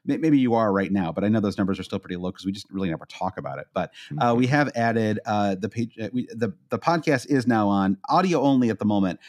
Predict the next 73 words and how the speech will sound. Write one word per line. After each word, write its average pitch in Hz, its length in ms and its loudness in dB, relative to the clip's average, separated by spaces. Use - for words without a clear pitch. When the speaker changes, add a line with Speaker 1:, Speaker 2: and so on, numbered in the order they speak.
Speaker 1:
on 156 200 4
Patreon, 120 340 -2
uh, 107 220 2
or 117 100 2
on, 117 140 2
uh, 104 60 2
YouTube. 98 420 -2
So, 95 260 -2
um, 95 280 0
but 120 80 -2
regardless, 165 420 2
if 135 80 -2
you 147 60 4
wanna 175 160 2
support 165 200 0
the - 60 -12
podcast, 131 400 0
say 110 100 -6
thank 127 280 -2
you, 123 340 0
um, 95 240 0
to - 100 -16
the - 60 -16
cheaters. 175 480 0
Maybe 135 220 4
you've 123 260 2
had 110 200 0
a 104 160 0
little 104 180 -2
Christmas - 400 -4
bonus, 107 520 0
and 92 360 0
this 98 160 -6
is 92 120 -6
a 85 140 -6
chance 98 240 -4
for - 120 -10
you 90 180 -4
to, 85 260 -4
um, 85 500 -2
spread 117 340 -2
the 98 60 -6
love 95 220 -2
around. 95 180 0
I 156 80 2
don't 131 120 2
know, - 20 0
whatever 135 400 2
it 92 60 0
is. - 280 -6
If 113 140 -8
you 131 60 2
wanna 143 180 2
say 143 100 0
thank 123 240 0
you 123 60 -2
to 104 40 -4
the 98 60 -8
cheaters, 104 320 -2
you 104 80 -4
can 98 80 -2
go 92 60 -4
to - 40 -12
patreon 123 360 0
dot 107 180 -2
com 95 240 -2
slash - 220 -12
always 98 240 -2
cheat 92 140 -6
and 90 60 -6
support - 200 -10
the - 60 -20
podcast, 85 420 -10